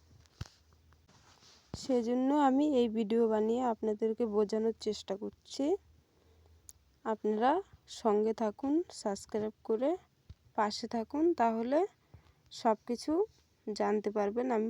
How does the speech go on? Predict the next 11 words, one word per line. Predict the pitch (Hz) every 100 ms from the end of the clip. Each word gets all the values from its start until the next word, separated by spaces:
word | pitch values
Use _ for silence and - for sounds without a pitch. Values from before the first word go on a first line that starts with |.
| 233
পরবর্তী | 226 220 214 214 - 233
ভিডিওতেও | 202 208 202 208 - 247 339 _ _ _ -
দেখাবো, | 214 208 - 214 226 330 - _ _ _ _ _ -
আর | 208
কি | 220 226 233
কি | 233 233
হয় | 220 240
সব | - 240 214 -
কিছুই | 240 - 262
আপনাদেরকে | 247 - 214 214 214 247
জানাবো। | 208 202 196 202